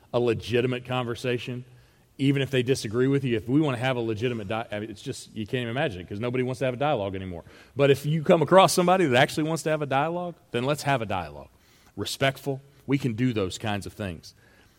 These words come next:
But there is, as we see in Scripture, such a thing as casting pearls before swine.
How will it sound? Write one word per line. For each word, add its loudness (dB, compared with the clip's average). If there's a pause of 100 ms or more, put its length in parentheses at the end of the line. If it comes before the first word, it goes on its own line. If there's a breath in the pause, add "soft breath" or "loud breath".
(180 soft breath)
But 2
there 4
is, 6 (140)
as -4
we -4
see 0
in 0
Scripture, -2
such -6
a -10
thing -6
as -8
casting -6
pearls -6
before -12
swine. -12